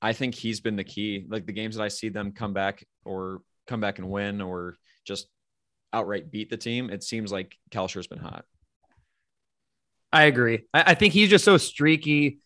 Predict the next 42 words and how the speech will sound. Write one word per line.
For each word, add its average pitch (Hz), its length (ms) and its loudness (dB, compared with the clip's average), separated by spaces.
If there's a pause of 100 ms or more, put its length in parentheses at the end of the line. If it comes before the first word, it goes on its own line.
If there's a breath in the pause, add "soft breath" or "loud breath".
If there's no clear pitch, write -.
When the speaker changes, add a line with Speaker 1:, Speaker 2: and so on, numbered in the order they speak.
(180)
Speaker 2:
and, 143 480 4 (320)
you 160 80 -2
know, 165 120 6
he's, 240 280 0 (640)
I 165 40 4
don't 233 120 4
know 175 120 6
if 165 80 -2
this 170 160 -2
is 135 100 -6
always 147 220 4
the 127 80 -12
case 147 220 -2
at 135 100 0
Minnesota. 135 460 -2
To - 180 -10
my 180 140 4
remembrance, 143 440 0
I 139 60 -4
don't 175 160 0
believe 143 300 -2
it 110 80 -10
was, 117 420 -4
but 143 160 -2
he's 202 180 2
shown 214 220 4
a 151 40 6
lot 151 200 6
on 147 80 2
the 139 80 -2
defensive 135 520 -4
end 131 260 0
too. 127 260 2
And 127 100 -2
he 139 280 0
puts 160 200 4
out 160 160 8
a - 20 2
lot 123 280 4
of 131 140 -4
good 131 180 -2
effort. 143 500 -2